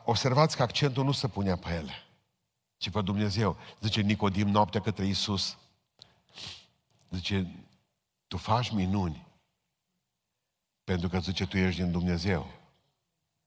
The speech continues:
Observați ce spune bătrânul Nicodim, „De aia faci tu minuni, că Dumnezeu e cu tine.” Minunile nu se fac pentru ca omul să fie vindecat, ci ca Dumnezeu să fie înălțat în primul rând.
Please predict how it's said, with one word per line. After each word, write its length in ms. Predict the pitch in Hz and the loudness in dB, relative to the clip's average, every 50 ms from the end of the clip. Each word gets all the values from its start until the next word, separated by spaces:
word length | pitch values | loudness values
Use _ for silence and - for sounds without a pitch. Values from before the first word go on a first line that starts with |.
| _ _ _ | _ _ _
Observați 500 | - 95 92 - - 101 101 113 120 - | -8 -6 -4 -2 0 2 2 2 2 2
ce 60 | - | -2
spune 300 | 117 - - 123 120 113 | -4 -4 -4 -2 0 0
bătrânul 360 | 104 98 98 98 110 110 110 104 | 2 2 0 0 0 0 0 0
Nicodim, 540 | 98 95 98 98 90 92 101 95 76 71 - - - _ | 0 0 -2 -2 -2 0 -2 -2 -2 -6 -10 -18 -20 _
„De 140 | _ - 104 | _ -2 0
aia 140 | 113 135 131 | 2 2 0
faci 260 | - - 101 92 - | 0 -2 -4 -4 -4
tu 100 | - 104 | -6 -4
minuni, 380 | 90 92 90 92 92 90 85 - - - - _ _ _ _ | -2 0 0 0 0 -2 -2 -4 -10 -18 -20 _ _ _ _
că 120 | _ - 104 | _ -6 -4
Dumnezeu 720 | 85 92 101 90 92 92 90 85 - 117 113 113 104 92 - - - - _ _ _ _ _ _ _ | -2 -2 0 0 0 0 -2 -2 0 0 0 0 -2 -4 -8 -14 -20 -20 _ _ _ _ _ _ _
e 160 | - 101 98 87 | -4 -4 -4 -4
cu 180 | - - 90 | -4 -6 -8
tine.” 440 | 85 - 95 85 69 65 - - - _ _ _ _ _ _ _ _ _ _ _ _ _ _ _ _ _ _ | -6 -4 -4 -4 -4 -6 -10 -14 -18 _ _ _ _ _ _ _ _ _ _ _ _ _ _ _ _ _ _
Minunile 540 | _ 98 107 117 123 131 147 156 156 143 135 | _ 0 2 2 4 4 6 6 6 4 4
nu 140 | 131 139 151 | 4 2 2
se 140 | 147 - 139 | 2 2 0
fac 580 | 113 - - 98 87 - - - - - - - _ _ _ _ _ _ _ _ _ _ _ _ _ _ | -2 0 0 0 0 0 -4 -12 -16 -16 -18 -20 _ _ _ _ _ _ _ _ _ _ _ _ _ _
pentru 260 | - 113 107 90 98 | 0 0 2 2 0
ca 120 | 90 - 95 | 0 2 4
omul 300 | 98 107 113 110 101 95 | 4 4 2 2 0 -2
să 120 | - - | -2 -4
fie 200 | 90 - - 98 | -4 -4 -2 -2
vindecat, 680 | 90 82 90 85 80 87 85 - 85 76 71 - - - - _ _ _ _ _ _ _ _ _ _ _ | -2 -2 -2 -2 -4 -4 -4 -4 -6 -6 -6 -10 -16 -20 -20 _ _ _ _ _ _ _ _ _ _ _
ci 120 | - - - | -8 -8 -4
ca 140 | - 110 | -2 -2
Dumnezeu 400 | 95 95 95 95 98 95 98 123 | 0 0 2 2 2 2 0 0
să 120 | 113 - 113 | -2 -2 -2
fie 160 | - - 104 | -2 -2 -2
înălțat 480 | 90 85 85 85 - - 95 82 - - | 0 0 0 -2 -2 -2 -2 -2 -2 -2
în 100 | 78 71 | -6 -6
primul 320 | - - 80 78 78 80 | -8 -8 -6 -4 -4 -4
rând. 320 | 73 73 69 69 - - | -4 -4 -6 -8 -12 -16